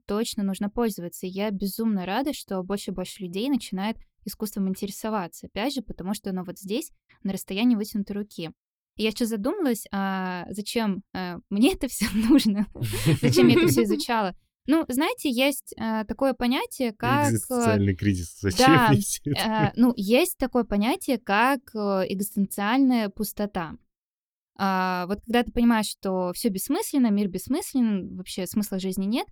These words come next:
Speaker 1: но вот для меня искусство, его изучение становится вот этим самым смыслом. Мне это почему-то важно.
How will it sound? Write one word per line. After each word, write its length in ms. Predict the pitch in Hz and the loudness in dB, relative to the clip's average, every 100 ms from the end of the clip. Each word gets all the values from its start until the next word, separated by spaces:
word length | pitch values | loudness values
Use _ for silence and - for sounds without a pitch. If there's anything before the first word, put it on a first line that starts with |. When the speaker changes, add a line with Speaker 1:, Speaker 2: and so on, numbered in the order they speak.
| - _ _ | -14 _ _
Speaker 1:
но 140 | 208 254 | 0 0
вот 100 | 240 | 2
для 120 | 254 | 4
меня 240 | 247 269 | 4 2
искусство, 720 | 403 - - - 359 - 285 | 0 -8 -10 -4 -4 -4 -2
его 280 | 269 226 220 | 0 2 0
изучение 480 | 202 202 - 202 175 | 0 -4 -4 -4 -4
становится 540 | - 180 233 359 - | -8 -4 -4 -4 -6
вот 100 | 190 | -6
этим 160 | 220 233 | -4 -2
самым 300 | - 202 190 | 0 0 0
смыслом. 540 | - - 180 - - - _ _ | -2 -4 -6 -6 -14 -16 _ _
Мне 260 | 196 214 330 | 0 2 2
это 120 | 415 | 0
почему-то 540 | 254 214 208 262 320 208 | -6 -6 0 0 0 -4
важно. 420 | 175 165 170 | -4 -8 -10